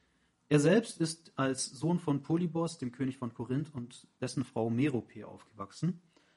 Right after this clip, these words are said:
Und irgendwann hat ein betrunkener Korinther ihm erzählt, er wär gar nicht der Sohn von Polybos und Merope.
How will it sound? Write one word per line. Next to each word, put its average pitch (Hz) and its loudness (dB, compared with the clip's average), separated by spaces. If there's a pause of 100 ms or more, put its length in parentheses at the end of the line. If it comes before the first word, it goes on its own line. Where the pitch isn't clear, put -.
(260)
Und 139 0
irgendwann 170 8
hat 151 -2
ein 131 -6
betrunkener 143 2 (140)
Korinther 135 -2
ihm 135 -4 (100)
erzählt, 120 -4
er 120 -6
wär 120 2
gar 104 -6
nicht - -14
der 113 -4
Sohn 110 -6
von 107 -10
Polybos - -20
und 104 -18
Merope. 107 -14